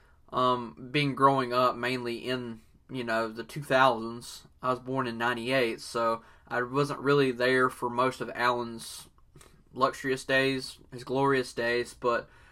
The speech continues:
I've always heard his music because he was always big in the nineties, he was played in the two thousands a lot.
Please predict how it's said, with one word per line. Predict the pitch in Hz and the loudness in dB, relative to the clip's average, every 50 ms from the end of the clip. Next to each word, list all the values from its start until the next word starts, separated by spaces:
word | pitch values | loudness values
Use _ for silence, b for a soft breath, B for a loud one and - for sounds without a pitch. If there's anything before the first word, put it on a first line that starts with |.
| b b b b b b | b b b b b b
I've | - 120 127 123 123 120 113 - - | 0 0 2 2 0 -2 -4 -6 0
always | - 131 139 135 120 - | 2 4 4 4 4 0
heard | - - 143 139 135 | 2 4 4 4 4
his | 123 117 113 | 2 -2 -6
music | 123 120 120 117 110 113 110 - - - - - _ - - - - | -8 -8 -8 -8 -6 -8 -8 -8 -10 -20 -20 -20 _ -20 -20 -20 -12
because | 120 127 - - 139 127 120 | -12 -12 -4 0 0 0 0
he | - 131 | 0 -4
was | 123 117 | 0 4
always | 123 123 123 123 123 117 | 4 6 6 4 2 0
big | - - 139 151 170 160 | -2 0 2 2 4 2
in | 147 135 | 0 -4
the | 127 127 131 - - _ - - | -4 -6 -8 -10 -20 _ -20 -18
nineties, | - 135 139 147 185 190 160 151 160 147 143 | -10 0 4 4 4 4 4 0 -4 -6 -2
he | - 143 | 0 -2
was | 139 139 | -2 0
played | - - 151 160 147 | 2 2 2 2 2
in | 131 | 0
the | 127 | -6
two | 123 - 143 139 | -4 -4 -4 -2
thousands | 143 135 151 151 - - 120 120 | 0 4 4 4 2 2 -6 -6
a | 123 | -4
lot. | 110 123 131 131 120 117 - - | 0 4 4 4 4 4 0 -8